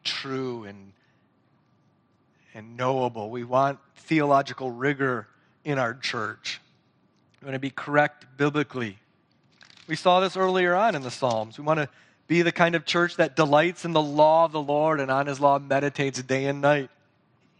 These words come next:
In Psalm two, we wanna have the kind of faith and strength to call people to kiss the Son without apology, to repent of their sin. We wanna be are in a, a strong church in this sense.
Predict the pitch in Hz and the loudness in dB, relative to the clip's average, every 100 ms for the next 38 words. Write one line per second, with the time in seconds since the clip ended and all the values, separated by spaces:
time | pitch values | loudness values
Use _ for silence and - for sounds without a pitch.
0 | _ _ _ _ _ _ _ _ _ _ | _ _ _ _ _ _ _ _ _ _
1 | _ _ _ _ - 151 151 185 180 180 | _ _ _ _ -14 -12 -2 2 4 2
2 | 165 - 190 196 165 156 160 160 151 156 | -4 0 2 2 0 0 2 2 2 2
3 | 160 170 156 151 - 165 170 151 135 - | 4 2 -2 -6 0 0 0 -2 -4 -10
4 | - - 160 170 175 156 143 - - 151 | -4 2 4 2 -2 -6 -10 -12 -2 0
5 | 151 175 - - 156 - - 156 160 160 | 2 -2 -8 -8 -8 -6 -4 2 4 4
6 | 170 196 - _ _ _ _ _ _ - | 2 0 -6 _ _ _ _ _ _ -4
7 | 185 185 175 180 - 147 - 196 190 - | 0 2 2 0 0 -4 0 2 2 0
8 | - 175 - 185 185 156 156 165 151 175 | -2 -2 4 2 4 2 2 2 2 2
9 | 180 165 143 151 143 151 156 - 180 190 | 2 -2 -6 -8 -4 -2 -2 2 2 2
10 | 175 165 160 - 160 160 123 139 160 180 | -2 0 0 -2 0 0 -2 0 2 4
11 | 170 170 147 _ _ _ _ _ _ _ | 2 2 0 _ _ _ _ _ _ _
12 | _ 185 190 175 160 - _ 160 - - | _ 0 2 0 -2 -6 _ -6 -6 -2
13 | 170 175 190 190 - 202 202 190 165 143 | 4 6 6 2 -2 0 0 0 0 -2
14 | - - 127 104 107 - | -4 -2 -2 -2 -10 -20